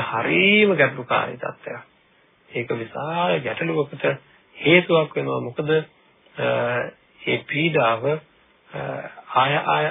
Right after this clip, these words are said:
ආය, ආය හැදෙනකොට ලොකුම ප්‍රශ්නයක් වෙනවා තමන්ට. අ, ඇයි මේ, අ, වෙන වැඩක් කරගන්න බෑ. නිර්මාණශීලී කිසිම හැඟීමක් උපදින්නේ නැහැ.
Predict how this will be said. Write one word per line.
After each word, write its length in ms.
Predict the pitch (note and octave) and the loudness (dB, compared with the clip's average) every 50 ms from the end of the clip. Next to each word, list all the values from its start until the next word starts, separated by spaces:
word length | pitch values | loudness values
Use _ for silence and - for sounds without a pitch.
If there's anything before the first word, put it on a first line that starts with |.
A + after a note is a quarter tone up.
| - | 0
ආය, 200 | - B2+ B2+ C3 | 0 0 0 0
ආය 240 | C3+ C#3 C#3 C#3+ C#3 | 0 -2 -2 -4 -4
හැදෙනකොට 580 | B2+ A#2 A2+ B2 E3 F3 F3 D3 C3+ A2 - - B2 B2+ B2+ C3 - _ _ _ _ _ _ _ _ - | -4 -4 0 2 2 2 2 2 0 -2 -2 -2 -2 -2 -4 -6 -8 _ _ _ _ _ _ _ _ -10
ලොකුම 640 | B2 B2 A#2+ A#2+ A#2+ - D3+ D#3 E3+ F3 F3+ F3 E3 | -6 -6 -6 -6 -4 -4 -2 -2 0 0 0 0 0
ප්‍රශ්නයක් 540 | E3+ - C3 A#2 - - - C#3+ C#3 C3+ C3 | 0 -2 -4 -4 -4 -4 -2 -2 -2 -2 -4
වෙනවා 300 | - - C#3 C#3 C3+ B2+ | -8 -8 -6 -4 -6 -6
තමන්ට. 460 | B2+ - A#2 A#2 B2 B2+ C3 C3+ C3+ - C#3 C#3+ C#3 C#3 - _ _ _ _ _ _ _ _ _ | -6 -8 -6 -6 -6 -6 -6 -4 0 4 4 4 2 0 -6 _ _ _ _ _ _ _ _ _
අ, 80 | - A2 A2 A#2 A2+ B2 B2+ - - _ _ _ _ _ - | -8 -6 -6 -6 -6 -8 -10 -12 -16 _ _ _ _ _ -2
ඇයි 240 | - B2+ C3+ C#3+ C#3+ | 0 2 2 2 2
මේ, 340 | C#3+ C#3 C#3 C3+ C3+ C3+ - _ _ _ _ _ _ - | 0 0 0 0 -2 -4 -10 _ _ _ _ _ _ -8
අ, 140 | - - A#2+ A#2 B2 - - - - - - D#3 - - - - _ _ _ _ _ _ _ _ _ _ - | -6 -4 -2 -2 -2 -4 -6 -8 -8 -10 -12 -14 -14 -14 -16 -20 _ _ _ _ _ _ _ _ _ _ -4
වෙන 200 | B2+ A#2+ B2+ D3 E3 E3+ D#3+ | 0 0 2 4 4 4 4
වැඩක් 400 | D3 A#2 A#2 B2 D#3 E3 F3 - | 4 4 6 6 6 4 4 0
කරගන්න 460 | - - C#3 D3 D3 C#3+ D#3 E3 D#3+ C3+ B2+ A#2+ - - _ _ _ _ - | -4 -2 0 0 2 2 0 0 0 0 -2 -2 -2 -8 _ _ _ _ -18
බෑ. 360 | D3 A#2 B2 C#3+ E3 D#3 A#2+ | -2 2 2 2 2 2 0
නිර්මාණශීලී 800 | G#2+ A#2 - B2+ C3+ C#3+ D3+ D#3 D#3 D3+ - - E3 D#3 D3+ D3+ | -2 -2 -2 0 2 2 2 2 2 0 0 -2 -2 -2 -2 -4
කිසිම 220 | C3+ B2 - - D3 | -4 -6 -6 -4 -4
හැඟීමක් 540 | C3+ B2+ B2 B2 B2+ C3+ C#3 D3+ G3+ A#3+ - - - - - - - _ _ | -4 -4 -4 -6 -6 -2 2 2 2 2 0 -6 -18 -20 -20 -20 -20 _ _
උපදින්නේ 560 | _ C#3+ C#3 - F3+ E3+ F3 E3+ D#3+ C3+ A#2+ A#2+ | _ -2 2 2 4 4 4 4 4 0 2 4
නැහැ. 240 | C3+ D#3 D#3 B2 | 4 4 4 2